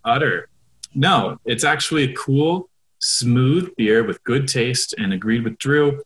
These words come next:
I honestly could have drank two six-packs during the podcast.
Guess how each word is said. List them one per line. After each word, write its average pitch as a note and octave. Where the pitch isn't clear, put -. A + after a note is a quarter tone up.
I A#2
honestly A#2+
could A2+
have G#2+
drank G2+
two B2+
six-packs -
during F#2+
the F2+
podcast. F#2